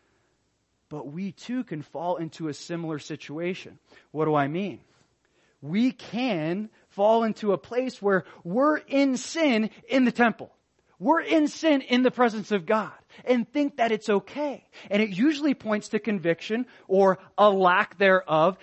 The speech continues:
Now, for the unbeliever, it would look, look like this. They, they're not sensing the conviction.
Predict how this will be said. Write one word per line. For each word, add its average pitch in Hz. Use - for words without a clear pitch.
Now, 202
for 240
the 214
unbeliever, 208
it 185
would 180
look, 190
look 190
like 170
this. 247
They, 202
they're 214
not 233
sensing 285
the 208
conviction. 196